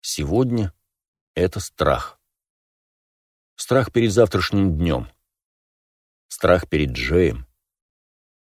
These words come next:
Я постоянно должен быть настороже. Я чувствую, как день за днём во мне всё больше разгорается паранойя. Мой разум никогда не отдыхает. На каждом шагу мне кажется, что за мной кто-то следит. И несмотря на всё, я должен притворяться перед своим отцом.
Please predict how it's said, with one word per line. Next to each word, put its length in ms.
Я 100
постоянно 680
должен 420
быть 160
настороже. 680
Я 160
чувствую, 420
как 200
день 180
за 160
днём 300
во 80
мне 160
всё 180
больше 300
разгорается 580
паранойя. 680
Мой 260
разум 380
никогда 480
не 140
отдыхает. 640
На 180
каждом 300
шагу 260
мне 160
кажется, 360
что 180
за 140
мной 180
кто-то 260
следит. 560
И 60
несмотря 480
на 140
всё, 180
я 100
должен 360
притворяться 600
перед 220
своим 360
отцом. 520